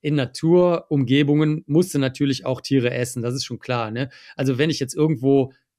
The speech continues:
in einer eiskalten Gegend lebe, wo sechs Monate lang nichts zu essen ist, muss ich mir irgendwelche Dauerwaren herstellen und da werden dann vielleicht auch Fische oder Rehteile vertrocknet oder sowas dabei sein, aber das ist ja Quatsch. Also ein normaler Mensch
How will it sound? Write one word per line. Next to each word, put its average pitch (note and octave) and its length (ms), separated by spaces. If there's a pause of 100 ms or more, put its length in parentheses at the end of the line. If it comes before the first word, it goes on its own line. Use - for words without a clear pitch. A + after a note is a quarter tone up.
(380)
in C#3+ 120
einer B2 100
eiskalten C#3 560
Gegend D3 300
lebe, C3+ 680
wo C3+ 280
sechs C#3+ 280
Monate D3+ 380
lang C#3 120
nichts C3 200
zu C3 60
essen D3 220
ist, C3 100
muss D3 160
ich C3 80
mir C#3 80
irgendwelche D3 400
Dauerwaren B2+ 640
herstellen C3 540 (260)
und C3+ 120
da A#2+ 80
werden C#3+ 200
dann C#3 100
vielleicht C3+ 260
auch C3 80
Fische C#3+ 400
oder B2+ 540
Rehteile C3 480
vertrocknet C3 580
oder C3 120
sowas A#2+ 220
dabei A#2 280
sein, A2+ 160
aber A#2 160 (380)
das C3 160
ist D#3+ 160
ja C3 100
Quatsch. B2 400
Also B2 180
ein A#2+ 60
normaler A#2+ 400
Mensch B2 400